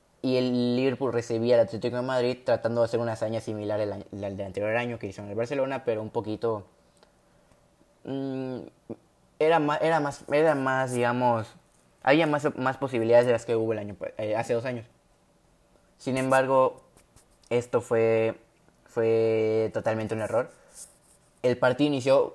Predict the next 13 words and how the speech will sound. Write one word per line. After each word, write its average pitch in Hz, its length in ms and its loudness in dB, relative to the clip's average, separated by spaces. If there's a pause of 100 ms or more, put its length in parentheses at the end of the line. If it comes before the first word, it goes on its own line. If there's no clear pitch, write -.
(140)
inició 120 500 2
bien, 127 400 -2
el, 113 460 -2
dominando 113 340 -2
el 110 80 -2
Liverpool, 117 340 -2
pretendiendo 110 480 -4
más. 117 240 -6
Era 131 120 -4
un, - 80 -10 (100)
se, - 300 -6
el 127 160 0
partido 139 800 2